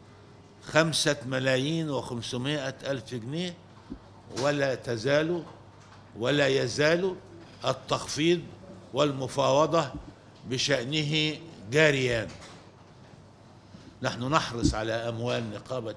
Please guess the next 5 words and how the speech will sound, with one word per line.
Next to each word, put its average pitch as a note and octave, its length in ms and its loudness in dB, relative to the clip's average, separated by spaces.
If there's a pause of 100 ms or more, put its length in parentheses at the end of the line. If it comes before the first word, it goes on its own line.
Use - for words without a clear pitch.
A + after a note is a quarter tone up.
المحامين A2 680 -10 (680)
ونبذل B2 580 0 (120)
قصارى D3+ 580 2
ما D#3+ 180 0
نستطيعه B2 880 -4